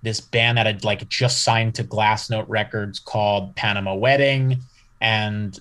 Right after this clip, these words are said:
there were some other groups, including X Ambassadors, but, like, they weren't, like, they had maybe just signed to Interscope, but, like, they weren't, like, nobody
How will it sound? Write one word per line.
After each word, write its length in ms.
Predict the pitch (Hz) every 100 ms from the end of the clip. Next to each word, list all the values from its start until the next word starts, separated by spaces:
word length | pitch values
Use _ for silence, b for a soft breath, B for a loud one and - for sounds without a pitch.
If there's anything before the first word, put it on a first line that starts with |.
| -
there 140 | 120
were 100 | 117
some 260 | - 135 127
other 260 | 127 127 135
groups, 840 | 120 120 123 120 - - - - - _
including 800 | 127 127 127 - 185 196 185 151
X 240 | 127 127
Ambassadors, 1000 | 113 107 101 101 - 101 104 104 107 - b b b
but, 160 | - 123
like, 240 | 131 123
they 100 | 127
weren't, 400 | 147 147 147 131 - -
like, 220 | 123 107 -
they 140 | 127 127
had 340 | 131 123 120
maybe 380 | 127 135 139 147
just 480 | 127 135 127 - -
signed 560 | 147 151 156 160 147
to 540 | - 170 165 165 165 - _ _ -
Interscope, 640 | 160 165 - 175 165 165
but, 140 | 131
like, 380 | 113 117 110 - - _ _ _ _ _ _ - - _ -
they 120 | 127
weren't, 400 | 131 160 156 131
like, 240 | - 123 117
nobody 400 | 131 139 139